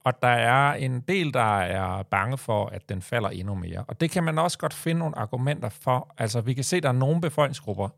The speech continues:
som desværre ikke stemmer særlig meget. Altså, indvandrere og efterkommere har desværre en ret lav valgdeltagelse. Og, øh, og den gruppe er blevet større siden sidst. Så hvis man ikke i højere grad får aktiveret dem og får dem ned at stemme, så kan det godt trække valgdeltagelsen lidt ned.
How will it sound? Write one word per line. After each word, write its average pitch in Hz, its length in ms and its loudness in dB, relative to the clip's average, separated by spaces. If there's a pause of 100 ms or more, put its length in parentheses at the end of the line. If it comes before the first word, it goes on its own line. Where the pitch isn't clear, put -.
(140)
som 110 240 -4
desværre 123 340 2
ikke 123 140 -2
stemmer 98 260 -6
særlig 87 300 -6
meget. 82 280 -12 (280)
Altså, 107 180 2
indvandrere 143 440 6
og - 80 -2
efterkommere 98 600 0
har 117 240 -2
desværre 107 460 -2
en 98 220 -4 (200)
ret 107 200 0
lav 101 240 -2
valgdeltagelse. - 680 -8 (120)
Og, 95 360 0
øh, 104 140 -4
og - 140 -4
den 165 200 4
gruppe 123 320 0
er - 140 0
blevet 101 280 -4
større 107 560 4
siden 95 280 -4
sidst. - 460 -8 (260)
Så - 140 -2
hvis 117 220 -2
man 127 140 -2
ikke 160 220 0
i 143 40 4
højere 135 280 6
grad 127 260 2
får - 120 -2
aktiveret 107 480 -2
dem 123 240 0
og - 80 -14
får 110 120 -6
dem 135 160 0
ned 139 160 0
at 113 60 -4
stemme, 104 280 -6 (460)
så 147 120 0
kan 143 120 2
det 139 80 0
godt 139 180 4
trække 101 260 -2
valgdeltagelsen 104 680 -2
lidt 95 160 -6
ned. - 160 -8